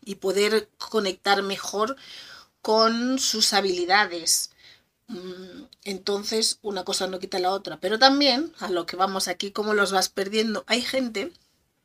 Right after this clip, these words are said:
que consume ciertas sustancias, alcohol o drogas o comidas que no les sientan bien en su ser, que va en contra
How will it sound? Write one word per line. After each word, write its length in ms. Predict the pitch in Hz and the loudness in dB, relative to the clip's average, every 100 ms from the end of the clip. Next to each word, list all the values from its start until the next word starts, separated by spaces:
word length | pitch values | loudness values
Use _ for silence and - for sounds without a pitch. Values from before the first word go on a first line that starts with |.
| _ _ _ - - | _ _ _ -20 -4
que 280 | 254 240 247 | 2 2 2
consume 760 | 220 208 - 254 247 185 262 - - - - | 0 2 2 2 0 -2 -4 -8 -18 -20 -20
ciertas 420 | - 202 - 180 | -4 -4 -2 -2
sustancias, 600 | 170 170 - 220 220 180 | -2 -2 0 0 0 -4
alcohol 420 | - - 202 196 185 | -6 -6 -2 0 -2
o 80 | |
drogas 440 | 170 185 190 180 - | -2 -2 0 0 -2
o 100 | - | -4
comidas 480 | 196 196 180 196 - - - - | -6 -4 -2 -2 -4 -12 -16 -4
que 160 | 208 | -2
no 180 | 202 202 | 0 0
les 160 | 196 190 | 2 4
sientan 480 | - 165 165 165 | 2 0 -8 -8
bien 300 | 175 170 - - - - _ _ | -8 -8 -12 -20 -20 -20 _ _
en 200 | 196 190 | -4 0
su 200 | - 165 | 0 0
ser, 260 | - - - - _ _ _ _ _ _ - | -2 -2 -8 -18 _ _ _ _ _ _ -6
que 120 | 190 | 0
va 180 | 202 - | 2 2
en 260 | 214 208 196 | 0 -2 -4
contra 640 | 226 240 247 226 208 247 | -2 0 0 0 0 0